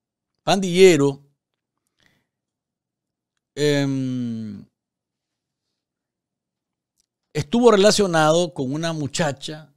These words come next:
que trabajaba en Canal ocho. ¿Mm? Y es tan inseguro y tan celoso que, según los que lo conocen,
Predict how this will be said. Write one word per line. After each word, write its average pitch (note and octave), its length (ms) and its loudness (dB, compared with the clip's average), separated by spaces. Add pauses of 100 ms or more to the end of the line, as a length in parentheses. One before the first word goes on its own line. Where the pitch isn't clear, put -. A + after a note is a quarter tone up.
(800)
que C#3 100 -8
trabajaba C3+ 460 -2
en D#3+ 80 -8
Canal C3 280 -2
ocho. C#3 360 -2 (1200)
¿Mm? D#3 200 -14 (1400)
Y G#3+ 380 -4 (1500)
es F#3+ 160 -10
tan A3+ 160 -6
inseguro F3 800 -4 (1300)
y B2 80 -20
tan G#3 240 -4
celoso F3+ 720 -4 (1300)
que, D3+ 140 -6
según D#3 340 -2
los A#3 100 0
que G#3 120 -8
lo E3 160 -8
conocen, D3+ 680 -6